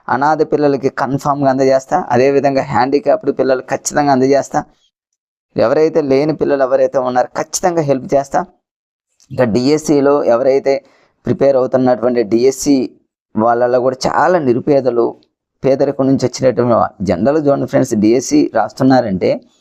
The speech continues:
చాలా పూర్ ఫ్యామిలీస్ అన్నట్టు ఫ్రెండ్స్. డిఎస్సి కావచ్చు, గ్రూప్ టూ కావచ్చు, గ్రూప్ త్రీ కావచ్చు, ఎనీ కాంపిటేటివ్ ఎగ్జామ్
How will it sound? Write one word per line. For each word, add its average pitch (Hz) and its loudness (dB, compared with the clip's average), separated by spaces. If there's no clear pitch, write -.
చాలా 117 0
పూర్ 123 -2
ఫ్యామిలీస్ 135 0
అన్నట్టు 117 -2
ఫ్రెండ్స్. 95 -6
డిఎస్సి 110 2
కావచ్చు, 104 0
గ్రూప్ 104 -2
టూ 110 2
కావచ్చు, 101 0
గ్రూప్ 104 -4
త్రీ 110 -2
కావచ్చు, 101 0
ఎనీ 139 2
కాంపిటేటివ్ 139 -2
ఎగ్జామ్ 120 -2